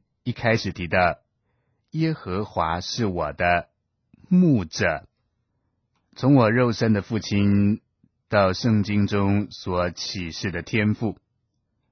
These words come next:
从牧师到牧者，我自己对于这个词儿有着很深刻的体会。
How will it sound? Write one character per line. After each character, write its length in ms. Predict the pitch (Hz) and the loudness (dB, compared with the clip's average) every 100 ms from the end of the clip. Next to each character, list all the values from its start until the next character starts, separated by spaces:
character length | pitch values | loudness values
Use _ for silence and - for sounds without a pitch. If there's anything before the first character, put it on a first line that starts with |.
| _ | _
从 220 | - 127 165 | -6 0 4
牧 180 | 190 | 4
师 380 | 143 - 156 160 _ _ _ _ | 2 0 -4 -4 _ _ _ _
到 680 | - 110 101 90 85 80 - _ _ _ _ _ - | -2 2 2 2 -2 -6 -12 _ _ _ _ _ 0
牧 260 | 170 135 | 2 2
者， 340 | 98 90 78 - _ _ _ _ _ | 2 0 -2 -6 _ _ _ _ _
我 100 | 107 | -8
自 120 | 104 | -6
己 100 | 110 | -4
对 160 | 98 107 | -2 -2
于 40 | 98 | -2
这 100 | 110 | -4
个 80 | |
词 160 | 98 - | -6 -6
儿 300 | 87 98 - _ | -4 -4 -6 _
有 200 | - 90 | -10 -6
着 240 | 82 90 85 | -2 -2 -2
很 300 | 95 80 78 | -4 -6 -6
深 360 | - 113 110 | -6 0 0
刻 300 | - - 95 | 0 -2 -2
的 160 | 85 80 | -2 -6
体 340 | - - 82 | -8 -16 -16
会。 300 | 73 104 92 | -8 -4 -4